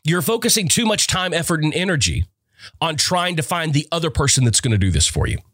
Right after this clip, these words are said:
And I say it at least one time per episode, a-, and this will be the, maybe the one time in this episode. But if it is to be, it's up to me. You guys have got to take this on yourself and realize that if it is to be, it is up to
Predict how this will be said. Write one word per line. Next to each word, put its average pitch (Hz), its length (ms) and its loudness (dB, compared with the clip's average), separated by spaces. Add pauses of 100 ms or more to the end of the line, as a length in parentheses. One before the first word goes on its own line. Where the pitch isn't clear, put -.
(540)
And 156 100 0
I 147 80 0
say 196 260 2
it 196 60 0
at 190 80 -2
least 170 260 0
one 156 280 2
time 165 460 -2 (320)
per 175 180 -2
episode, 143 520 0
a-, 131 200 -2
and 120 160 0
this 139 200 2
will 143 140 0
be 135 240 2
the, 127 320 2
maybe 143 340 2
the 127 120 2
one 123 260 2
time 120 320 0
in 104 80 2
this 127 220 2
episode. 82 420 0 (880)
But 160 140 2
if 170 100 -2
it 190 80 0
is 220 180 2
to 269 120 0
be, 147 180 2
it's - 160 2
up - 160 -4
to 185 120 0
me. 175 280 2 (180)
You 170 200 4
guys 196 300 -2
have 143 180 -2
got 165 260 -4
to 139 100 2
take 190 340 -2
this 170 200 0
on 139 180 0
yourself 127 400 2
and 117 160 0
realize 139 520 2 (260)
that 160 220 4
if 180 200 0
it 185 160 0
is 175 240 2
to 233 140 2
be, 123 340 2
it 143 240 0
is 143 300 2
up 131 240 -4 (160)
to 131 320 2